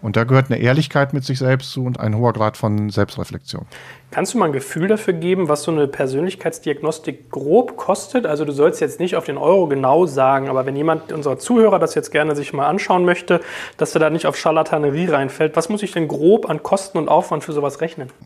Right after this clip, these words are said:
Speaker 1: Also ich schätze jetzt mal, äh, irgendwo zwischen hundertfünfzig und fünfhundertfünfzig Euro.
Speaker 2: Okay.
Speaker 1: Ähm, eine gute Diagnostik und, äh, dann würde ich jetzt auch noch sagen, sollte jemand in der Regel anderthalb bis zwei Stunden Coaching auf jeden Fall nur für die Auswertung noch dazu nehmen.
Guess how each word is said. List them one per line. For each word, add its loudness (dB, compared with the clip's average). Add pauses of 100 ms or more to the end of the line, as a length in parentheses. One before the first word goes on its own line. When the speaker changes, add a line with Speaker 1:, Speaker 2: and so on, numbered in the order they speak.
(220)
Speaker 1:
Also -4
ich 0
schätze 0
jetzt -2
mal, -2
äh, -14
irgendwo -4
zwischen -6
hundertfünfzig -4
und -4
fünfhundertfünfzig -6
Euro. -2 (440)
Speaker 2:
Okay. -8 (440)
Speaker 1:
Ähm, -4
eine -4
gute -4
Diagnostik -2
und, -8
äh, -6
dann -2
würde -4
ich -10
jetzt -6
auch -8
noch -6
sagen, -6
sollte -4
jemand -4
in -6
der -4
Regel -2
anderthalb -2
bis -10
zwei -4
Stunden -6
Coaching -6
auf -4
jeden -6
Fall -2
nur 0
für -8
die -2
Auswertung -4
noch -10
dazu -14
nehmen. -12